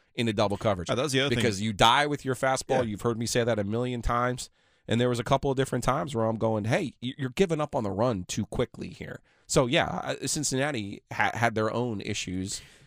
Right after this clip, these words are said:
Speaker 1: in the, in,
Speaker 2: But after
Speaker 1: in
Speaker 2: the
Speaker 1: losing the game.
Speaker 2: after the intentional grounding call, they were faced with a third and sixteen, and they end up converting a first down.
Speaker 1: To the tight end.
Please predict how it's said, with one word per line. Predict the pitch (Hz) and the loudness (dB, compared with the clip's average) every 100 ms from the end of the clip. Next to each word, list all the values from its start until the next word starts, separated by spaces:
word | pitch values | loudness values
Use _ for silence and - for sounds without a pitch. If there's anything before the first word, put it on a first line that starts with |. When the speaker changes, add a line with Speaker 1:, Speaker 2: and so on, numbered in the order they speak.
| _ - | _ -4
Speaker 1:
in | 104 | -2
the, | 104 127 | 0 0
in, | 104 95 - | 0 0 4
Speaker 2:
But | 147 | 4
after | 147 185 - | 6 2 4
Speaker 1:
in | 175 | 4
Speaker 2:
the | 117 139 | 6 4
Speaker 1:
losing | 135 113 | 4 0
the | 95 | -2
game. | 104 90 90 | -2 -4 2
Speaker 2:
after | 151 175 190 | 2 2 0
the | 160 | 0
intentional | 143 127 139 - 127 110 | -2 0 -2 0 -2 -2
grounding | 98 110 117 117 110 104 95 | -2 -2 0 -2 -2 -4 -2
call, | 104 95 95 | -2 0 -2
they | 98 | -4
were | 92 | -4
faced | 120 113 - | -4 -4 -4
with | 156 | -8
a | |
third | - 120 107 | -4 -2 -2
and | 107 | -4
sixteen, | 104 95 - 110 101 90 | -6 -8 -6 -4 -4 -4
and | 87 92 | -4 -4
they | |
end | 92 92 | -4 -4
up | 87 | -6
converting | - 90 95 87 87 | -6 -6 -4 -4 -8
a | 82 | -8
first | 82 78 - | -10 -8 -4
down. | - | 0
Speaker 1:
To | 117 | 0
the | |
tight | 107 98 82 | 2 -2 -2
end. | 80 | -10